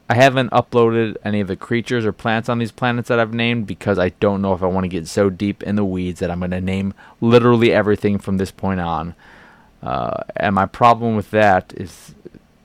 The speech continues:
the fact that I look at a lot of plants and I don't know what the hell to name 'em. Oh, look, that's, that's a tree.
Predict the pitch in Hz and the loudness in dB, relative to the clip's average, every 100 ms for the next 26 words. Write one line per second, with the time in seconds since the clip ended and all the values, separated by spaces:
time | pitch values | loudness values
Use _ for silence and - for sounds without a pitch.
0 | - 101 - 107 95 - 101 95 - _ | -10 -10 -2 0 0 0 0 0 -2 _
1 | _ _ - 101 101 101 - 104 98 95 | _ _ 0 0 2 -2 0 2 2 2
2 | - 107 98 98 92 92 95 95 92 90 | -4 -4 -2 -2 -4 -2 -2 -2 -2 -4
3 | 90 90 90 87 92 92 85 104 101 113 | -4 -2 -2 -2 -4 -4 -4 -2 -2 -2
4 | - 123 120 - - - 131 - 107 - | 0 2 2 2 -18 -2 -2 0 -4 0
5 | 117 107 90 | 2 2 0